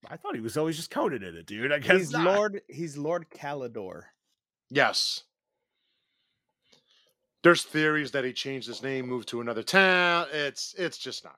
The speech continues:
Speaker 3: Conan. <laughs> Plain and simple.
Speaker 1: It's fucking Conan. I don't give a shit.
Speaker 3: <laughs>
Speaker 1: It's Conan O'Brien, and that's
Speaker 3: That's
Speaker 1: what we're
Speaker 3: another
Speaker 1: going with.
Speaker 3: story.
Speaker 2: <laughs> He is
Speaker 3: Continue,
Speaker 2: Conan
Speaker 3: Brody.
Speaker 2: O'Brien.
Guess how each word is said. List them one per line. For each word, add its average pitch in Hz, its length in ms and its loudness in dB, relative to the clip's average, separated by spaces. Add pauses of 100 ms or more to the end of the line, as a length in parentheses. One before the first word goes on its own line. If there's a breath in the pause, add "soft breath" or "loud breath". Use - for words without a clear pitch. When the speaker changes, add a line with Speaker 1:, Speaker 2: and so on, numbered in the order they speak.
(100)
Speaker 3:
Conan. - 1900 -10
<laughs> - 60 -20
Plain 117 260 -4
and 85 120 -14
simple. - 460 -12 (520 loud breath)
Speaker 1:
It's 208 200 0
fucking 180 460 2
Conan. 117 420 -4
I 113 80 -2
don't 117 120 -2
give 185 120 -2
a - 40 -8
shit. - 20 -6 (560)
Speaker 3:
<laughs> - 920 -2
Speaker 1:
It's 131 160 -2 (120)
Conan 180 300 0
O'Brien, 147 580 0 (100)
and 127 120 -12
that's 262 200 4
Speaker 3:
That's - 80 -6
Speaker 1:
what 208 80 -4
we're - 60 -2
Speaker 3:
another 107 260 -6 (100)
Speaker 1:
going 143 100 -14
with. 151 220 -4
Speaker 3:
story. 160 380 0
Speaker 2:
<laughs> - 380 -16
He - 140 4
is 151 60 0
Speaker 3:
Continue, 240 240 2
Speaker 2:
Conan - 80 -4
Speaker 3:
Brody. 170 160 4
Speaker 2:
O'Brien. 117 180 -10